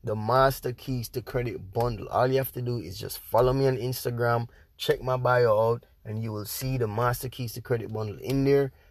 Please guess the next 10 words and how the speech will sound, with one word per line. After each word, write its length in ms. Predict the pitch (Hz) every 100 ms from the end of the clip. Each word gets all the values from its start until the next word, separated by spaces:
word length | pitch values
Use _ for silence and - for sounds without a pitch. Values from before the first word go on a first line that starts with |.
| -
You 120 | 113
can 260 | - 107 95
get 200 | 120 135
it. 140 | 139 _ _ _ _ _ _ -
Ladies 300 | 127 147 139
and 120 | 139
gentlemen, 460 | 135 135 135 131 -
it 180 | 120 123
is 240 | - 120 101 -
on 420 | 131 143 139 135